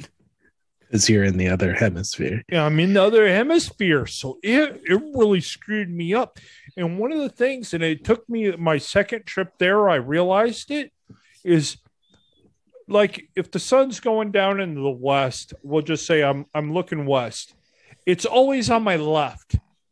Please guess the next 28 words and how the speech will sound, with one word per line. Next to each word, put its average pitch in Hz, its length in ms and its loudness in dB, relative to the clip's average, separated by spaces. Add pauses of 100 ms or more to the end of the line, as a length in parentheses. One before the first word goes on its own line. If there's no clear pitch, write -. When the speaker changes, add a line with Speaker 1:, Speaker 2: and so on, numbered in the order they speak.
(580)
Speaker 2:
The 196 80 -4
sun's 247 440 0
kinda 247 280 0
always 240 580 2
to - 120 -8
my 208 180 -2
left. 175 640 -6 (720)
But 196 300 0
when 233 140 0
I 226 80 0
was 220 180 0
in 240 80 -16
the 220 100 -4
southern 285 440 0
hemisphere, 202 720 -2
the 190 140 -2
sun's 262 440 -6
kinda, 233 300 -4
like, 208 360 0
always 208 440 2
to - 140 -8
my 190 200 -2
right 147 720 0 (240)
in 190 140 0
the, 170 80 0
with 170 160 -4
the 175 60 -12
co-, 180 300 -8